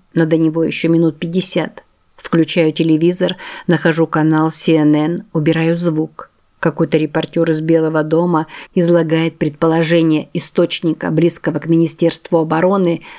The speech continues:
насчёт грядущего выступления Рамсфилда.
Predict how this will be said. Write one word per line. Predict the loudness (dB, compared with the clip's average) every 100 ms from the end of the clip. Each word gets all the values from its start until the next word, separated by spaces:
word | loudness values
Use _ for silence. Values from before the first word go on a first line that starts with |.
| -4
насчёт | -2 0 0
грядущего | 0 0 0 -2 0 0
выступления | 0 -2 -2 -4 0 2 2
Рамсфилда. | 2 2 0 -2 -4 -4 -8